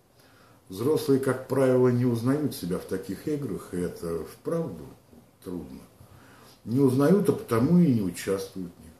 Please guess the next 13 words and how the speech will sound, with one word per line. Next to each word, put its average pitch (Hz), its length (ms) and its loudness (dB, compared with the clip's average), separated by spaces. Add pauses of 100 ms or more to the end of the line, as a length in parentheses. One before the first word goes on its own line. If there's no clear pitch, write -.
(260)
предлагая 82 680 -8
детям 98 420 -6 (100)
некие 110 360 -8
удобные 107 640 2
для 92 160 0
себя, 78 360 -8
прежде 90 400 -10
всего 92 280 -6
интересные 76 600 -12
им 73 180 -14
самим, 117 360 -6 (260)
квазиигровые 107 1300 -2 (140)
формы, 76 320 -10